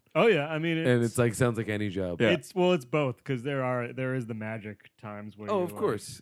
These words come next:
Speaker 2: Yeah.
Speaker 3: Yeah.
Speaker 1: you're trying to impress other animators with the shots you're doing.
Speaker 2: Mm-hmm.
Speaker 1: And yeah, then there's times where it's work. So it's both.
Speaker 2: That's so wild. That's, it's the whole, like, uh, I mean, it, but that's the way it's gotta be, just, like, the machine aspect of creativity.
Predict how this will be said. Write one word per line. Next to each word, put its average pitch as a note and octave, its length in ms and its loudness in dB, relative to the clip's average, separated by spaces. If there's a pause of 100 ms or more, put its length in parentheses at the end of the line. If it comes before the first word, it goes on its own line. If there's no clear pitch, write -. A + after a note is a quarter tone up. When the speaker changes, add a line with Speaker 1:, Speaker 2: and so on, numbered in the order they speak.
Speaker 2:
Yeah. C#3 220 0
Speaker 3:
Yeah. A2 160 2
Speaker 1:
you're - 100 -8
trying F3+ 240 2
to E3+ 100 6
impress C#3+ 640 0 (200)
other C3 560 4
animators C#3+ 680 2
with C3 220 -2
the A#2+ 80 -4
shots B2+ 380 -2
you're D3+ 80 0
doing. C#3+ 600 -2
Speaker 2:
Mm-hmm. C#3 260 -4 (800)
Speaker 1:
And D3 140 0
yeah, C3+ 180 2
then A2+ 160 -6
there's G#2+ 200 -8
times G#2+ 260 -8
where A#2 100 -4
it's A2+ 100 -8
work. C3 360 -4
So F#2+ 380 -12 (400)
it's C3 120 -14
both. G2 340 -6 (520)
Speaker 2:
That's A2+ 200 -6
so D#3+ 160 -2
wild. A2+ 460 -2 (180)
That's, - 240 -2
it's - 460 -2 (140)
the C3 140 0
whole, C#3+ 260 -2
like, A2+ 260 -4
uh, F#2 280 -6 (720)
I F3+ 60 2
mean, G#3 120 6
it, D#3+ 160 -2
but C#3 220 4
that's C#3 160 0
the D3+ 80 -2
way C#3 100 2
it's B2 120 -2
gotta A#2 180 2
be, A2+ 160 2
just, G2 220 -4
like, G#2+ 140 -4
the G2 60 -6
machine A2 460 0
aspect G#2 460 -4
of G2+ 320 -6
creativity. G#2+ 680 -2